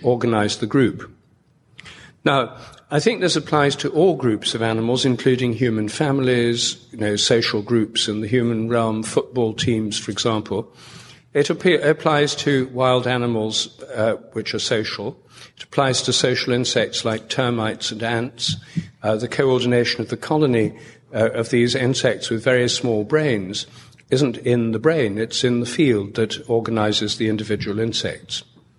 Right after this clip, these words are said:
And when it comes to animals like packs of wolves, what I'm suggesting is that the whole pack has a field. All the members of the group are connected through this field.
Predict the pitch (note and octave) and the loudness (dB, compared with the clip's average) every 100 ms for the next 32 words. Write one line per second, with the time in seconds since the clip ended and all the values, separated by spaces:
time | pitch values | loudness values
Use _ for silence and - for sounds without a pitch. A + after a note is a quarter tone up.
0 | _ _ _ _ _ _ _ _ - - | _ _ _ _ _ _ _ _ -20 -20
1 | - - - - E3 D#3+ F#3 A3 - F#3 | -20 -20 -16 -2 2 4 4 2 0 0
2 | E3+ D3+ - D3 C3+ - - _ - C#3+ | 2 0 2 2 2 -2 -18 _ -4 0
3 | D3 B2+ A#2+ C#3 B2+ - D3 B2 - - | 2 0 0 -2 -4 -4 -4 -4 -4 -6
4 | G#2+ C3+ E3+ A2+ D#2+ E2 - - - _ | -4 0 2 2 -2 -8 -8 -8 -8 _
5 | _ - - - _ C#3+ D#3 D#3+ D3+ C#3 | _ -20 -20 -20 _ -2 2 2 2 0
6 | C#3+ C3 - B2+ B2 A#2+ A#2+ - C3+ C3 | 0 0 -2 -2 -2 -2 -6 -2 0 -2
7 | - _ - D3 C#3+ - F#3+ G#2 - A2 | -4 _ 2 2 2 -2 -2 -2 -4 -2
8 | A2+ - A2+ G#2+ G#2+ D3+ E3+ D#3+ C#3+ B2+ | -4 0 2 2 2 0 2 2 2 2
9 | A#2 A#2+ A#2+ B2+ A#2 - - B2+ C#3+ B2+ | -2 -6 -2 2 2 0 -6 -2 -4 -2
10 | B2+ B2 - G#2+ G#2+ - - C3+ F#2 D#2+ | -6 -4 -4 -4 -4 -6 -2 -2 -2 -8
11 | - | -14